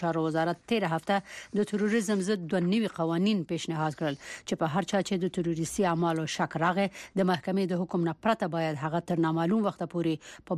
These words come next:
بند کې وساتل شي او پاسپورت یې ترې نه واخیستل شي. منتقدین وایي دغه اقدام د هغه جنجالي امنیتي قانون بیرته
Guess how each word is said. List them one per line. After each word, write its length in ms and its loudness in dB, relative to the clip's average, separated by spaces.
بند 160 2
کې 140 0
وساتل 420 0
شي 100 2
او 100 0
پاسپورت 460 -4
یې 100 -2
ترې 140 2
نه 120 4
واخیستل 460 -4
شي. 100 -12
منتقدین 480 2
وایي 260 0
دغه 220 0
اقدام 280 -2
د 140 0
هغه 180 2
جنجالي 400 2
امنیتي 420 0
قانون 280 2
بیرته 340 0